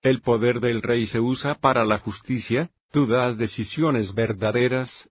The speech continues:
juzgando correctamente en la tierra de Jacob. Dale gran honor a Jehová nuestro Dios, adorándolo a sus pies,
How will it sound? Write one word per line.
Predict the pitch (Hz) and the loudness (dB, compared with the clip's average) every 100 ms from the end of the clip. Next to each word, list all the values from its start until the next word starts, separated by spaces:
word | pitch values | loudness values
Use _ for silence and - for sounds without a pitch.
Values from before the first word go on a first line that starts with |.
| _ _ | _ _
juzgando | - 123 98 147 160 175 170 | 0 0 0 0 0 2 -2
correctamente | 160 110 110 117 - 110 117 113 120 | -2 -2 -2 -4 -2 -2 0 0 2
en | 107 | 2
la | 95 92 | 0 0
tierra | 123 147 147 165 160 | 2 2 2 0 0
de | 147 | -2
Jacob. | - 104 139 107 82 _ _ _ _ | -2 0 2 0 -6 _ _ _ _
Dale | 101 117 110 | -2 2 2
gran | 104 113 117 | 2 2 4
honor | 107 120 139 | 2 2 2
a | 104 | 0
Jehová | 113 107 101 110 | 0 2 2 2
nuestro | 117 113 - 104 | 2 2 0 -4
Dios, | 101 143 113 - - _ _ | 0 2 2 0 -14 _ _
adorándolo | - 104 107 139 127 110 107 | -2 2 4 4 4 2 0
a | 101 | 0
sus | - 110 - | -4 -8 -2
pies, | 135 113 98 - | 0 0 0 -6